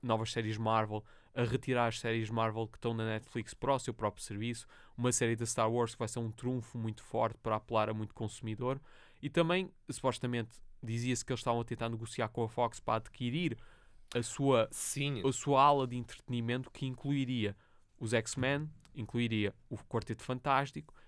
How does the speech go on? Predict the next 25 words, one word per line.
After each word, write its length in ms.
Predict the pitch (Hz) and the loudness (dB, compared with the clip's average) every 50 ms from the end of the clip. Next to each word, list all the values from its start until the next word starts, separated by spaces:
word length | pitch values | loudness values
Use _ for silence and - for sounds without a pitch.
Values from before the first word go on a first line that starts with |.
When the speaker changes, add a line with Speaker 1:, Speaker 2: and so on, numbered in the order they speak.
| - - - | -20 -10 -6
Speaker 1:
incluiria 680 | 127 123 120 120 - - 131 131 127 123 127 123 113 107 - - _ - | -4 -4 -4 -6 -6 -4 -2 -2 0 0 -2 -2 -2 -4 -4 -8 _ -8
o 120 | - 113 117 | -2 0 2
Alien, 380 | 123 127 135 139 139 147 143 - | 2 4 2 2 0 -2 -4 -6
inclui-, 440 | 117 110 - - 123 120 120 117 - - | -10 -10 -8 -6 -4 -4 -4 -4 -6 -6
incluiria 500 | - 131 113 110 - 120 117 113 113 120 | -6 -6 -6 -4 -4 -2 -2 0 0 0
o 60 | 123 123 | 0 0
Predator, 600 | - 147 139 135 135 135 135 - 135 131 127 127 - _ _ _ | 0 2 2 2 2 2 0 -2 -2 -4 -4 -6 -8 _ _ _
incluiria 680 | - 127 113 110 - 127 117 110 110 110 113 110 110 113 - _ - - | -8 -6 -6 -6 -4 -4 -2 -2 -2 0 0 0 -2 -2 -4 _ -16 -8
Die 240 | 117 107 107 107 107 | -2 0 0 2 2
Hard 300 | 123 127 135 131 131 135 | 4 4 4 4 2 0
e 60 | 123 | -6
por 180 | - - 127 127 | -6 -4 -2 -2
aí 160 | 123 123 120 | 0 0 -2
adiante. 360 | 113 110 110 101 101 98 - - | -2 -2 -2 -2 -4 -6 -8 -6
Tipo, 240 | - 107 - - 131 | -6 -6 -4 -2 -2
muita 240 | 139 139 - 143 | -2 0 0 -2
coisa 340 | 127 - 143 135 127 123 127 | -2 0 0 0 0 -2 -4
que 280 | - - - 135 127 117 | -6 -4 -2 -2 -2 -2
se 320 | - - - - - - | -2 -4 -6 -8 -10 -10
fizessem 640 | - - 139 127 120 127 127 131 - 135 123 123 120 - | -4 -2 -2 0 2 2 0 0 -2 -6 -8 -8 -8 -8
séries 300 | - - 123 120 113 113 | -6 -4 -4 -2 -4 -4
de 60 | - | -8
televisão 360 | - 123 117 113 113 120 117 | -6 -4 -4 -2 -2 -4 -6
com 220 | 117 - 110 110 120 | -4 -4 -4 -4 -4
isso, 180 | 123 117 - | -4 -6 -10